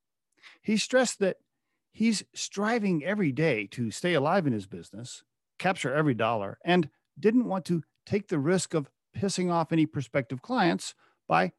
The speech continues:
taking a stance on a sensitive topic. So in summary, I hear and understand points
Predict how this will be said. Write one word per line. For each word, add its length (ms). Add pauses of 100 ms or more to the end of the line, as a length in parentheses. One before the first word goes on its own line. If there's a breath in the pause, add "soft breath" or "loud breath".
(100)
taking 340
a 60
stance 400
on 120
a 80
sensitive 420
topic. 440 (800)
So 260
in 140
summary, 480 (200)
I 120
hear 380
and 160
understand 560
points 360